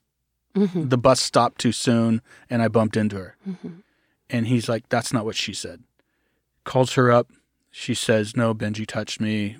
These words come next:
Speaker 2: blah, blah, blah. And what was happening is she was, like, my girlfriend, and girls would sit in front of us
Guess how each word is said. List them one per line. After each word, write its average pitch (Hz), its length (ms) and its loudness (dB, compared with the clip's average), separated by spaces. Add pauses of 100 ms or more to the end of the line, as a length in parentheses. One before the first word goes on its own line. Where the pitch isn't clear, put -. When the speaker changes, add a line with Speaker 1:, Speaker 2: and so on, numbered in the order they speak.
(100)
Speaker 2:
blah, 104 160 -10
blah, 101 80 -12
blah. 101 320 -12
And 123 80 -2
what 120 180 2
was 120 180 -4
happening 160 380 0
is 123 300 -2 (640)
she - 160 -2
was, 175 160 2
like, 175 160 2
my 180 120 2
girlfriend, 147 540 0
and 123 300 0
girls 143 340 4
would 135 120 -6
sit - 240 -2
in 127 80 -2
front 120 240 -2
of 117 100 -10 (100)
us 110 420 -10